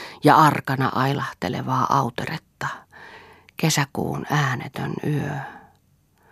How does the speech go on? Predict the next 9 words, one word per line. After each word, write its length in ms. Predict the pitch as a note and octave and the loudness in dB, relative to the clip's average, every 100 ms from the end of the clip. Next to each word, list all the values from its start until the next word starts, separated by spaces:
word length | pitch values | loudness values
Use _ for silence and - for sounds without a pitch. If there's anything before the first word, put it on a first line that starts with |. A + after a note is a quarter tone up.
| - - _ _ _ _ _ _ _ _ _ - | -20 -20 _ _ _ _ _ _ _ _ _ 4
Helähtää 680 | F3 F3 C#3+ - C3 C3+ C#3 | 6 8 4 0 0 2 4
vain 280 | E3 D#3+ D#3+ | 4 4 2
sen 180 | D3 D#3 | 2 2
halki 360 | E3+ D#3+ D#3 | 2 0 -2
silloin 380 | D3 E3 C#3+ C#3+ | -2 0 0 0
tällöin 440 | - D#3+ D3 C3+ C3+ | 0 0 0 -2 0
satakielen 640 | D#3+ - C#3+ C#3 C#3 C#3 | 0 -2 -4 -6 -4 -2
hopeaiset 640 | D3 E3+ - D#3 C#3+ C#3+ - | 0 0 0 -4 -4 -4 -4
kastanjetit. 840 | D#3+ D3+ - C#3+ C#3 C#3 - - | -2 -2 -4 -6 -8 -10 -14 -18